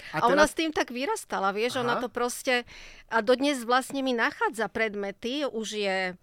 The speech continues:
Speaker 2: dospelá žena a stále príde z dovolenky, tak: "Mami, toto som ti našla v mori."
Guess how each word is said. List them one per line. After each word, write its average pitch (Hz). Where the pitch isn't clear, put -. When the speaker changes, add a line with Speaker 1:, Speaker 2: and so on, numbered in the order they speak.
Speaker 2:
dospelá 254
žena 214
a 202
stále 240
príde 214
z 196
dovolenky, 208
tak: 196
"Mami, 208
toto 233
som 196
ti 185
našla 185
v 170
mori." 190